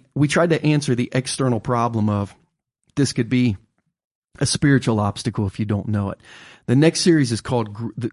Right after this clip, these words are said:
Grim Reaper, and it's a Christian perspective on death and suffering. This is an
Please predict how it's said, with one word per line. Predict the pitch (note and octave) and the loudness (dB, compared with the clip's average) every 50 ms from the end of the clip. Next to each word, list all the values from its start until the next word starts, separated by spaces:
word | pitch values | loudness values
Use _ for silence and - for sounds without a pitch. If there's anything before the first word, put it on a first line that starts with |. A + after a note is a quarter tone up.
| - - | -8 -6
Grim | G#2+ C3 B2+ B2 A2 G2+ | -2 2 2 2 2 2
Reaper, | G2+ G2+ - - G2+ - - _ _ _ - - - - _ _ _ - | 0 -2 -4 -8 -12 -14 -14 _ _ _ -20 -20 -20 -20 _ _ _ 0
and | - B2 B2 | 2 4 4
it's | B2 A#2+ - | 4 4 2
a | B2+ A#2 | 0 0
Christian | - - D#3 D3 C#3 - D#3 C3 | 0 0 0 0 0 0 -2 -2
perspective | - B2 - - - A#2 A2+ - - A2+ G2+ | -2 -4 -4 -2 -2 -2 -2 -2 -4 -4 -2
on | G#2+ G#2 G2+ G2 | -2 -2 -2 -2
death | A2 A2+ A2 G#2+ - | -2 -2 -2 -2 -2
and | A2 G#2 F#2+ | -4 -4 -4
suffering. | - - A2 G2+ F#2+ - G2 F#2+ E2 - C3 - _ _ | -4 -4 -4 -4 -4 -6 -8 -10 -10 -10 -12 -14 _ _
This | - A2+ A#2 D3 D#3+ - - | -6 -2 0 0 2 2 2
is | E3+ D3 B2 A2 | 0 0 2 2
an | A#2+ A2 A2 A2 | 0 0 0 -2